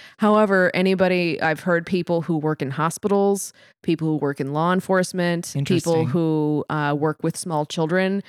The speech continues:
Speaker 1: at, uh, the full moon makes people fucking crazy.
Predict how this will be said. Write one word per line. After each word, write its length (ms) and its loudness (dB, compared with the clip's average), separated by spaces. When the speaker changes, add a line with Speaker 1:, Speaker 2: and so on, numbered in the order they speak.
Speaker 1:
at, 500 0
uh, 220 4
the 140 2
full 260 2
moon 500 2
makes 360 2
people 300 0
fucking 380 0
crazy. 580 -2